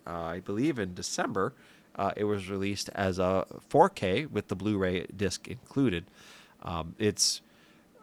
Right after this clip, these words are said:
one of those films that is a feast for the eyes, so obviously a high definition and an ultra high definition transfer are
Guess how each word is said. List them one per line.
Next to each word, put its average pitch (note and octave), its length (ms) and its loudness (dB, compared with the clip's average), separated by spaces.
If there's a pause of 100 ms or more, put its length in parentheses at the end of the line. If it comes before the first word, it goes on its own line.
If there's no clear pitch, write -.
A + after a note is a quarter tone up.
(140)
one C#3+ 220 12
of D#3 60 10
those C#3+ 120 10
films C#3 340 6
that A2+ 120 6
is A#2+ 140 6
a G2+ 40 0
feast B2 340 -2
for A#2 100 -2
the A2 100 2
eyes, A2+ 280 6
so - 180 2
obviously G#2+ 680 2
a F#2 240 0
high A2 220 0
definition G#2+ 600 -2
and G2 120 -2
an F2+ 60 -2
ultra G2 360 0
high G#2 180 2
definition G#2 440 -4
transfer G#2 640 -4
are F2 440 -2